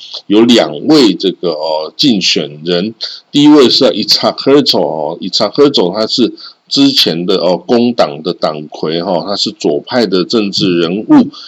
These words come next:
那他之前在 <clears throat> 二零一七年哦，这个就是等于是有点退出政治哈，然后去担任了 Jewish Agency 的这个，哦，主席。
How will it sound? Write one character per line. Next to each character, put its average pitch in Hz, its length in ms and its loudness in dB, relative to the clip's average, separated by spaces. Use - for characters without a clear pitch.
那 120 180 2
他 120 400 2
之 123 220 0
前 98 280 0
在 110 220 2
<clears throat> - 340 -20
二 131 80 4
零 110 140 4
一 120 100 2
七 139 240 2
年 95 200 2
哦， 90 240 0
这 90 80 -6
个 92 220 0
就 101 180 0
是 98 300 -2
等 90 140 0
于 92 60 -2
是 - 140 0
有 110 120 6
点 101 220 0
退 131 240 2
出 120 200 0
政 113 320 0
治 117 240 0
哈， 98 220 0
然 87 120 -2
后 107 120 -4
去 120 160 -6
担 110 260 0
任 117 140 2
了 98 100 0
Jewish 135 600 4
Agency 123 680 0
的 101 200 2
这 95 140 -4
个， 95 220 -2
哦， 85 380 2
主 90 220 -4
席。 98 420 0